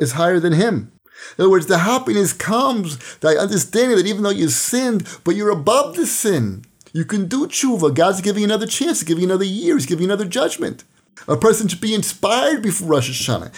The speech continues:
He should be happy. "God's giving me a chance. Okay, it's hard work. I gotta get my act together. But I have another chance."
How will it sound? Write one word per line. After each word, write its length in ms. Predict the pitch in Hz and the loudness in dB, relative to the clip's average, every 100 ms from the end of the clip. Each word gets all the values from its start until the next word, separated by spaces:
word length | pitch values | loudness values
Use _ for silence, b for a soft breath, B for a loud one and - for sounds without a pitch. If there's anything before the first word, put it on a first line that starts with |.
| B B | B B
He 80 | |
should 140 | 151 175 | -6 0
be 120 | 202 | 2
happy. 320 | 196 294 302 | 4 2 0
"God's 300 | 139 165 190 | 2 2 2
giving 180 | 202 220 | -2 0
me 100 | 226 | 0
a 60 | 226 | 0
chance. 540 | - 262 285 233 - - B _ - - | -2 -2 -2 -4 -8 -12 B _ -10 0
Okay, 320 | 156 220 240 | 0 4 4
it's 160 | 190 135 | 4 2
hard 220 | 170 180 | 2 4
work. 180 | 247 165 | 2 2
I 80 | |
gotta 200 | 131 156 | 2 2
get 120 | 151 226 | 2 0
my 100 | 175 | 0
act 220 | 269 - | 0 -4
together. 480 | - 214 - - - _ b b b | -4 -2 -4 -8 -18 _ b b b
But 140 | 156 | 2
I 40 | 143 | 4
have 180 | 202 | 4
another 220 | 220 226 226 | 4 4 2
chance." 640 | - 339 349 220 - - | 0 2 2 0 -6 -14